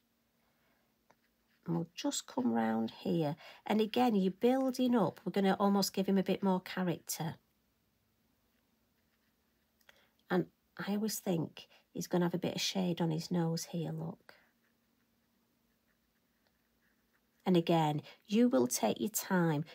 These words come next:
and really enjoy doing this. You know, and if you've had a stressful day or you've got something on your mind,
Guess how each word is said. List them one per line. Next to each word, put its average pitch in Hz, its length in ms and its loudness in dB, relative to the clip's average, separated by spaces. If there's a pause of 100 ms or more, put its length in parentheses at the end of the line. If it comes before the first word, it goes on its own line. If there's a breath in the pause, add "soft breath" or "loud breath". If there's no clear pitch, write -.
(140)
and 190 320 4
really 196 520 2 (160)
enjoy 170 400 2
doing 165 320 2
this. 156 240 -2 (260 loud breath)
You 202 80 2
know, 196 80 8
and 190 100 8
if 190 120 0
you've 240 100 0
had - 180 0
a 233 40 -2
stressful 214 560 -2
day 180 320 0
or - 80 -4
you've 170 140 -2
got - 180 -4
something 196 360 -2
on 190 140 2
your 202 120 4
mind, 165 640 0